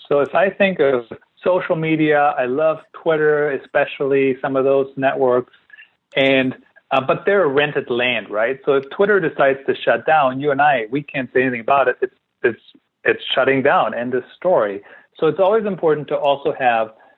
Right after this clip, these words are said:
um, something on your website, whether it's a blog, whether it's articles, whether it's a book. I don't really care what the format is, um, but the, the, the website is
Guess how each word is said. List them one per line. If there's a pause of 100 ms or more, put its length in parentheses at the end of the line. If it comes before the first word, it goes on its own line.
(160)
um,
something
on
your
website,
whether
it's
a
blog,
whether
it's (120)
articles,
whether
it's
a (160)
book.
I
don't
really
care
what
the (380)
format
is, (500)
um,
but
the,
the,
the
website
is